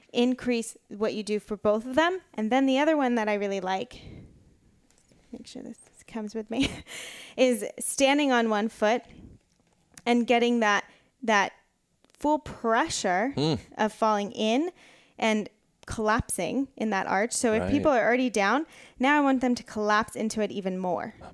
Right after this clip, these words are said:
Speaker 2: Blasphemy.
Speaker 1: I know. <laughs> And then you turn and you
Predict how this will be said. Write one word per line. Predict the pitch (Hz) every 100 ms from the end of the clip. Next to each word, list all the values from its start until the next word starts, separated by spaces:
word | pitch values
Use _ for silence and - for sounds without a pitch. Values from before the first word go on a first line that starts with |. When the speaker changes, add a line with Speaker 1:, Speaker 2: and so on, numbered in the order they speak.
| -
Speaker 2:
Blasphemy. | - 80 - 87 85 71 - - 214
Speaker 1:
I | 220 220
know. | 214 220 202
<laughs> | - - - - - - - -
And | 254 262
then | 294 302 277
you |
turn | 254 - 302 359 240 233 285 - - - - -
and | 240 240
you | 226 233 220